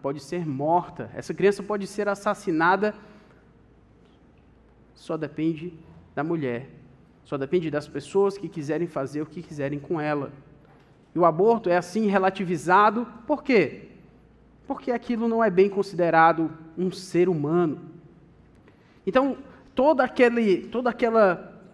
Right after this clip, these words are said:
aquele show em, acerca da vida em outras,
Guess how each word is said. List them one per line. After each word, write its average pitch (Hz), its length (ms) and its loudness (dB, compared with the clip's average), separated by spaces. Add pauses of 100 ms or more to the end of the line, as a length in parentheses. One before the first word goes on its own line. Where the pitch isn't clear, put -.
(100)
aquele 220 640 -6
show 233 580 4
em, 214 60 2 (280)
acerca 220 560 0 (260)
da 185 180 4
vida 175 640 2 (180)
em 196 180 4
outras, 196 400 2